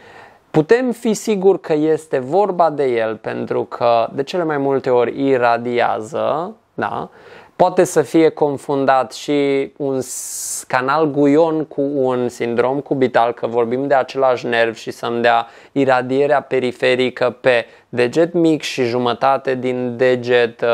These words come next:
inelar. Cei care nu ați văzut evaluarea cervicală, vă recomand că acolo am intrat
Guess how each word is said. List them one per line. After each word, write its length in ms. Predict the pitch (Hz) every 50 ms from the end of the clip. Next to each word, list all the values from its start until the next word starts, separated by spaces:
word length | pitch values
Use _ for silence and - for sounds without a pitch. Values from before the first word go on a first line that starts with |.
| 113 113 113 110 -
inelar. 800 | - 143 147 156 156 147 131 120 113 110 - - - 139 156 175 - - - - - - - _ _ _ _ _ _ _ _ - -
Cei 280 | - - - 156 160 147
care 320 | 156 156 147 139 139 135
nu 180 | 127 131 139 160
ați 220 | 160 147 131 123
văzut 520 | 123 127 127 120 120 131 131 123 110 - - _ _
evaluarea 1040 | - - 127 120 117 120 120 120 120 120 120 120 120 120 120 117 117 113 113 - -
cervicală, 840 | - - 160 180 185 175 156 147 135 - - 113 110 110 110 113 127 131
vă 80 | 131 127
recomand 580 | 120 120 - - 127 117 120 123 123 127 123
că 100 | - -
acolo 380 | 120 113 - - 135 135 139 135
am 160 | 127 123 123
intrat 560 | 120 120 120 113 120 123 127 127 123 - -